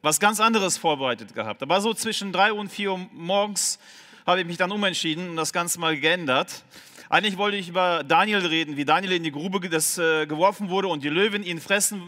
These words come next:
äh, wollten, aber es nicht getan haben und so. Und ich wollte diese Geschichte nehmen und sie mit dem vergleichen, was eigentlich über Ostern passiert ist, äh, weil es da so viele Ähnlichkeiten, äh, gibt. Deshalb eine kleine Ermutigung, lest es mal durch mit dieser Brille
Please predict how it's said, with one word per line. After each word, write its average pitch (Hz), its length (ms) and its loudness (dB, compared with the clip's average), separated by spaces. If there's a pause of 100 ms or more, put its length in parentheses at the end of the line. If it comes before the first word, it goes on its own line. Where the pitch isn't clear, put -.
äh, 165 220 0
wollten, 202 360 2
aber 160 160 0
es 151 100 -4
nicht 180 120 -8
getan 202 380 0
haben 190 300 4
und 180 100 -8
so. 185 240 -2 (320)
Und 143 60 -6
ich 143 80 -4
wollte 220 220 2
diese 208 160 -2
Geschichte 214 400 -4
nehmen 208 200 -2
und 208 100 -6
sie 196 120 -4
mit 208 160 -2 (400)
dem 220 280 2
vergleichen, 202 440 2
was 196 200 0
eigentlich 190 280 -2
über 165 200 0
Ostern 208 340 -2
passiert 214 400 -2
ist, - 340 -4 (520)
äh, 143 140 4
weil 180 100 6
es 190 80 0
da 190 120 0
so 247 200 -2
viele 233 240 0
Ähnlichkeiten, 180 720 -2
äh, 160 280 0
gibt. 214 300 -2
Deshalb 190 360 2 (320)
eine 180 180 -2
kleine 220 280 2
Ermutigung, 202 500 -2
lest 233 160 0
es 226 140 -4
mal 208 180 2
durch 214 320 -2
mit 202 220 -4
dieser 220 380 2
Brille 240 580 2